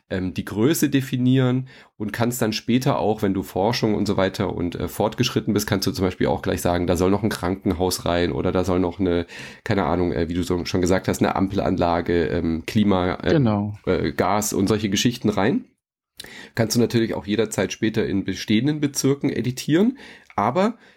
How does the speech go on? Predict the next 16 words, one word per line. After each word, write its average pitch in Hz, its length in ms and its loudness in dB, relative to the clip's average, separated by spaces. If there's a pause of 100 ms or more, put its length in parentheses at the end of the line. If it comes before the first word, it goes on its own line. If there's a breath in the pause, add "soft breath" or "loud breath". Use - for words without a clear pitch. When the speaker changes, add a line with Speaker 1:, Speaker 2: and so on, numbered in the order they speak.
(140 soft breath)
Speaker 1:
im 123 160 -2
Unterschied 143 420 0
zu 127 100 -2
diesen 113 180 -2
klassischen 110 460 -4
City-Bildern, 143 760 2
ähm, 110 320 0
wird 123 260 0
es 135 120 0
in 98 120 0
dem 117 140 2
Moment 113 340 2
nicht 120 180 -2
sofort 101 440 -2
umgesetzt, 156 680 -4
sondern 120 440 0